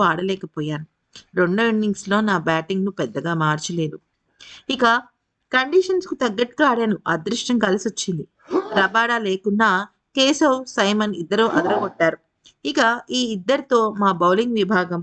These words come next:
చాలా బలంగా మారింది. అక్షర్ పటేల్ క్యాచ్ అంత సులువైందేం కాదు. కీలకమైన సమయంలో అక్షర్ జోరు మీదున్న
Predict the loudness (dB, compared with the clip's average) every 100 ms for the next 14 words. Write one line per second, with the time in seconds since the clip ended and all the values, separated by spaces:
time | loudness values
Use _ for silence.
0 | -6 -2 -2 -2 0 0 2 2 2 0
1 | -6 _ _ _ _ -8 -6 -2 0 -2
2 | -2 -2 -2 -2 -2 -2 -2 -4 -6 -6
3 | -6 -2 -2 0 0 0 -2 0 0 -2
4 | _ -20 -20 _ 0 2 2 0 0 0
5 | 0 0 2 4 2 2 -4 -4 0 0
6 | -2 -2 2 4 2 0 0 0